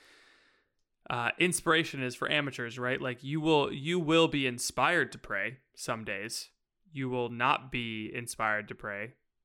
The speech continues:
other days. But if you habituate yourself into silence, you're habituating yourself into the,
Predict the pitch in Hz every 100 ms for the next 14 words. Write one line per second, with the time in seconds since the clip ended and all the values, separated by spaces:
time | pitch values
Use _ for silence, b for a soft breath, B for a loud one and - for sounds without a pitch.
0 | _ 180 160 - 87 - - - _ _
1 | _ _ _ _ - 147 - 127 147 127
2 | 131 117 175 180 151 131 127 131 123 -
3 | 131 123 113 - 147 135 107 107 - -
4 | - _ _ _ _ _ _ _ - 135
5 | 123 160 165 156 135 127 120 - 123 -
6 | 131 - 123 123 117 110